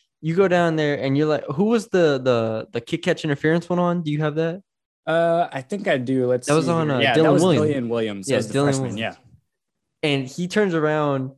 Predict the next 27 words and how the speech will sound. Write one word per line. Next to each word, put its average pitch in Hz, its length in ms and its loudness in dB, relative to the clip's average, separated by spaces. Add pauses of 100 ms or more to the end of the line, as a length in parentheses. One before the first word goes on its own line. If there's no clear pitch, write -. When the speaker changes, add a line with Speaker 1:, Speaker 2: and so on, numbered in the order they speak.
Speaker 1:
after 135 260 -2
he 143 80 0
does 123 260 2
it, 120 100 0
like, 117 160 0
he 139 120 -2
got 127 140 0
pushed 143 220 -2
in 147 60 -8
the 120 80 -6
back. 120 340 -2 (120)
And 143 100 0
you 156 100 6
look 185 140 2
at 185 60 -6
the 156 60 0
replay, 139 480 -2 (280)
and 175 80 0
there 226 60 6
was 247 120 -4
nobody 180 300 4
within, 175 240 0
like, 147 220 -2
five 160 340 -2
yards 175 360 -2
of 117 120 -2
him. 117 300 -4